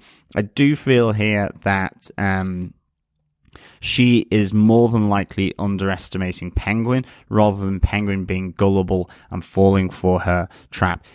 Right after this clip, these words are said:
If it is the case where he's fallen for her emotional advances and certainly using the power of his dead mother to try and, uh, get influence, uh, over him and, and manipulate him through that,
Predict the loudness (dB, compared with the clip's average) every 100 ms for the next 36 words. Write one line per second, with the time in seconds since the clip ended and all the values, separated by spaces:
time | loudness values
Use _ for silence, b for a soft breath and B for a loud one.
0 | -4 -2 2 2 2 0 -4 -2 -2 -2
1 | -2 -2 -2 -6 -6 -2 0 0 -2 -8
2 | -6 -2 -2 -4 b b b _ -4 0
3 | 2 2 0 2 4 4 2 0 -2 -2
4 | -4 -4 -4 -4 -6 -4 -4 -6 -6 0
5 | 2 2 -2 -4 -6 B -4 2 2 2
6 | 0 0 -4 -4 -2 0 0 0 -4 -6
7 | -4 -2 -2 -2 -2 0 0 0 -4 -8
8 | -4 0 0 0 -4 -6 -8 B B B
9 | -6 -2 -2 -2 -6 -2 0 0 -6 -2
10 | 0 0 2 2 2 -2 -6 -4 -4 -4
11 | -6 0 0 2 0 -2 -2 -4 -6 -6
12 | -6 -4 -2 -2 -2 -2 0 -2 -6 -10
13 | -6 -6 -4 -4 -4